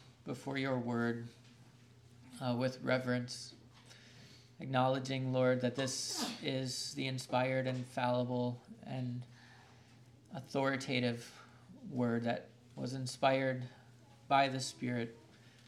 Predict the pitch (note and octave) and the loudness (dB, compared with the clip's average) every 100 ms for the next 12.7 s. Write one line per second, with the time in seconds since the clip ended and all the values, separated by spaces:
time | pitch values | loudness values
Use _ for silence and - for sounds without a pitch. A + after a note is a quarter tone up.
0 | - - D3 C#3+ C#3 D3+ C#3+ C#3 C3+ B2+ | -20 -8 -2 0 2 2 4 4 2 2
1 | B2+ B2+ - B2+ A#2+ A#2 A#2 B2 - - | 0 -2 -4 -2 0 0 -2 -6 -14 -20
2 | - - - - - - - - - - | -20 -20 -20 -20 -20 -20 -20 -20 -20 -20
3 | - - - - - - - - - - | -20 -20 -20 -20 -20 -20 -20 -20 -20 -20
4 | - - - C3 B2 C3+ C3 B2+ B2+ - | -20 -14 -4 0 2 2 2 0 -2 -10
5 | - - - - - - B2+ C#3 C3 C3 | -20 -20 -20 -20 -16 -8 -4 0 2 2
6 | - - C3+ C3+ C3+ C3 B2+ B2 B2 B2+ | 0 0 0 -2 -4 -2 0 0 0 0
7 | B2 - - - - - - - - - | -4 -10 -16 -18 -20 -20 -20 -20 -20 -20
8 | - - - - - - - F#3 B2 B2+ | -20 -20 -20 -20 -20 -20 -10 -8 2 4
9 | C3 C#3 C#3 B2 B2 B2 B2 B2 - - | 4 2 2 2 2 2 2 -4 -14 -18
10 | - C#3+ C#3 B2+ B2+ - C3 B2+ B2 B2 | -10 -4 -2 0 -2 0 2 4 2 -4
11 | - - - - - - - - - - | -8 -10 -16 -20 -20 -20 -20 -20 -20 -20
12 | - - B2 B2 A#2+ A#2+ A#2 | -18 -6 -2 0 0 -2 -4